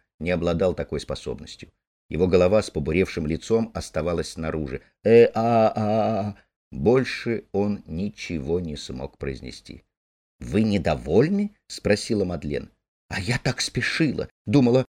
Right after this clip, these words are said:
как обойдется барон без личного секретаря? Ну, снимайте же скорее ваш балахон», смеясь, тормошила она барона.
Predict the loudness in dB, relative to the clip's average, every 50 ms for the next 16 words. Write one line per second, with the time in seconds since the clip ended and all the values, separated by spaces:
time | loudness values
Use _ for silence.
0 | _ _ 2 2 2 4 2 4 6 6 6 8 6 4 4 4 2 4 6 8
1 | 8 6 6 6 2 2 2 2 0 0 -2 -4 -2 -2 -2 -2 -2 -4 -4 -2
2 | 2 4 4 4 4 2 0 -4 _ _ _ 0 0 0 0 0 -2 0 0 0
3 | 0 0 0 -2 -2 -2 0 2 2 4 6 6 6 6 4 2 2 2 2 2
4 | 2 0 0 0 0 0 0 -2 -6 _ _ _ -6 -2 0 0 2 2 2 0
5 | 0 -2 -4 -4 -4 -4 -4 -4 -6 -6 -6 -4 -2 -2 -2 -2 -4 -4 -4 -4
6 | -4 -4 -6 -8 -10 -14